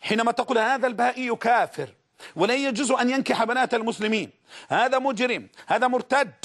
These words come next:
يجب أن يسقط عليه الحكم الشرعي"، ترى العوام في هذه الحال: "يا أخي اتق الله، هذه أختك"، وهذا يقول إنه مسلم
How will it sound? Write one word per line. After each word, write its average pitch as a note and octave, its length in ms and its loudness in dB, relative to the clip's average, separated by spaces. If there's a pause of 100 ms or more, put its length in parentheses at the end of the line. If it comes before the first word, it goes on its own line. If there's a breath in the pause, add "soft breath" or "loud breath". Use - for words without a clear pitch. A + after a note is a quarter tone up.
(120)
يجب A#3+ 240 -4
أن B3+ 100 -2
يسقط C4 280 -2
عليه C4 160 2
الحكم B3+ 300 -4
الشرعي"، B3 440 -2 (200)
ترى C4+ 180 2
العوام A#3+ 360 0
في A#3 140 -2
هذه A3+ 120 2
الحال: A#3+ 300 -2
"يا C#4+ 220 4
أخي C4+ 160 -8
اتق - 260 -6
الله، A#3+ 400 2 (300 loud breath)
هذه C#4 360 2
أختك"، - 640 -2
وهذا D#4 420 4
يقول C#4+ 340 2
إنه B3+ 300 -2
مسلم B3 480 -2